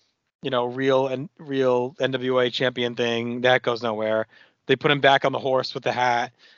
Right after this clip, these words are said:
That kinda goes nowhere. They stick him with Owen, and it's fine, but not, like, w-, you know, earth-shattering stuff. And then he finally kinda figures it out. And just when he's peaking, he's gone. And so it's,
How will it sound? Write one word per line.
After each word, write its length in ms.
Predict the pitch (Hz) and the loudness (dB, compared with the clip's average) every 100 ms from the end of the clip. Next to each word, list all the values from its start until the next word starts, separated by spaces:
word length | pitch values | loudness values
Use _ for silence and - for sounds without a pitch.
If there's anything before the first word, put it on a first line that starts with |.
| _ - | _ 0
That 180 | 131 135 | 2 4
kinda 240 | 139 131 | 2 2
goes 240 | 123 120 | 0 -4
nowhere. 560 | 117 110 113 110 110 113 _ _ _ _ | -6 -6 -4 -2 -2 -4 _ _ _ _
They 60 | 131 | -10
stick 260 | - 160 | 0 0
him 80 | 156 | 2
with 100 | 139 | 2
Owen, 600 | 131 131 131 131 131 131 | 2 2 2 2 0 -4
and 160 | 131 127 | -2 -2
it's 160 | 120 - | -2 -6
fine, 640 | - 143 147 143 147 147 | 0 4 4 4 2 0
but 120 | 131 | 0
not, 160 | 127 120 | -2 -2
like, 160 | 120 117 _ | -2 -6 _
w-, 260 | - 147 135 | -20 -14 -12
you 80 | 143 | -6
know, 180 | 113 107 _ _ - | -6 -8 _ _ -6
earth-shattering 1000 | 135 - _ _ - - 127 123 123 120 | -6 -8 _ _ -8 -2 0 0 -2 -6
stuff. 440 | - 113 113 - _ _ _ _ - | -4 -2 -2 -6 _ _ _ _ -8
And 140 | 131 | 0
then 160 | 151 233 | 4 4
he 160 | 294 - - _ | 4 -2 -10 _
finally 420 | - 180 269 262 | -4 -2 -2 -2
kinda 300 | - 208 226 | -2 2 2
figures 440 | 208 262 247 240 208 | 2 0 0 2 6
it 40 | |
out. 400 | 214 269 175 147 _ _ _ _ _ - | 8 8 4 2 _ _ _ _ _ -2
And 200 | 165 160 | 0 2
just 160 | 165 208 | 0 -2
when 80 | |
he's 120 | 196 - | -4 -4
peaking, 600 | 214 226 - 160 156 170 | -2 -2 -2 -2 -2 -2
he's 200 | 160 143 | -4 -2
gone. 380 | 156 185 98 | 0 0 -4
And 80 | 101 | -10
so 200 | 110 127 | -4 -4
it's, 280 | 123 - - | -4 -8 -16